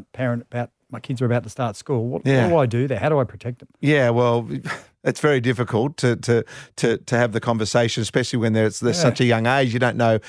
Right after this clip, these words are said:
Speaker 2: whether or not it's going in or not, but you can guarantee no matter what, whether they're telling you or not, they will be bullied for something.
Speaker 1: Yeah, right.
Speaker 2: Whether or not the father says, "Oh, that's Adam McDougall's kid," you know, and all of a sudden, for whatever reason, something you've done, you dropped a ball in an Origin or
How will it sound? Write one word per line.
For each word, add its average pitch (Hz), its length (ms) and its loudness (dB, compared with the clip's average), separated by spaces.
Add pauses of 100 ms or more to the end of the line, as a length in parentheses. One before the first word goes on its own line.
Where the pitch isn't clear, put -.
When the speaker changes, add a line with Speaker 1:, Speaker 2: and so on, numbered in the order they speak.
(120)
Speaker 2:
whether 120 220 2
or 117 40 2
not 110 120 4
it's 107 100 -8
going 113 280 2
in 175 100 2
or 127 100 4
not, 110 280 0
but 123 140 2 (200)
you 160 140 2
can 170 100 0
guarantee 143 500 2
no 131 120 4
matter 127 200 4
what, 127 160 4
whether 120 140 0
they're 117 100 4
telling 131 280 2
you 117 100 4
or 113 100 4
not, 117 200 2
they 127 120 4
will 120 160 4
be 110 140 0
bullied 113 300 2
for 113 100 -2
something. - 420 -2 (100)
Speaker 1:
Yeah, 143 140 -2
right. 143 260 -2
Speaker 2:
Whether 143 180 4
or 143 40 4
not 139 180 0
the 117 100 0
father 147 360 0
says, 120 420 0
"Oh, 120 120 4
that's 127 260 0
Adam 113 180 2
McDougall's 113 520 0
kid," 120 280 0 (380)
you 135 100 2
know, 120 160 2
and 147 100 2
all 143 60 4
of 127 60 2
a 123 60 0
sudden, 120 380 2
for 131 240 0
whatever 143 380 4
reason, 123 640 0
something 127 280 2
you've 127 220 4
done, 131 240 2
you 110 100 2
dropped 131 240 0
a 123 40 2
ball 123 180 4
in 110 60 2
an 113 80 -2
Origin 151 400 2
or 107 160 0